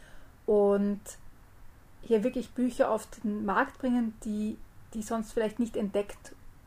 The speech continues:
werden würden. Oder auch zum Beispiel fremdsprachige Bücher, die sonst nicht übersetzt werden würden,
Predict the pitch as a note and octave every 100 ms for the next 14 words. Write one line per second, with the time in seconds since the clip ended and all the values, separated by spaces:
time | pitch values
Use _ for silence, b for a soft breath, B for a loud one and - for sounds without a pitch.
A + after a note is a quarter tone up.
0 | - G3+ G3 G#3 G3 G#3+ B3+ C4+ D4 C4+
1 | - C4 D4+ - A#3+ A#3+ - A3 G3+ G#3+
2 | - A3+ G#3+ B B B B B B B
3 | - G#3 C4+ - C4 A#3+ A3+ G#3+ A3+ A3+
4 | G#3 A3+ G#3+ G#3 b b b - - -
5 | G#3 G#3 G#3+ - - - - A#3 G#3 -
6 | A#3 A3+ G#3+ G3 A3 A3 - - F#3 F#3
7 | F3+ E3+ - G3+